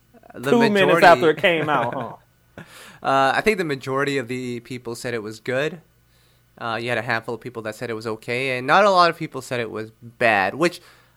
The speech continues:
Speaker 1: I'm on that boat. I don't think it was a bad album. I
Speaker 2: Oh,
Speaker 1: don't,
Speaker 2: neither
Speaker 1: I think,
Speaker 2: do I.
Speaker 1: I thi-,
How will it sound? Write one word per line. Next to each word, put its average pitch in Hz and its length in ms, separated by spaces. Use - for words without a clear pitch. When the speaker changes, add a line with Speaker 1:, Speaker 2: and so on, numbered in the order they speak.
Speaker 1:
I'm 190 260
on 165 200
that 123 240
boat. 139 140
I 143 100
don't 220 180
think 180 160
it 127 120
was 123 180
a 107 160
bad 113 360
album. 87 400
I 269 60
Speaker 2:
Oh, 285 40
Speaker 1:
don't, 247 120
Speaker 2:
neither 302 140
Speaker 1:
I - 80
think, - 40
Speaker 2:
do - 40
I. 220 160
Speaker 1:
I 147 60
thi-, - 180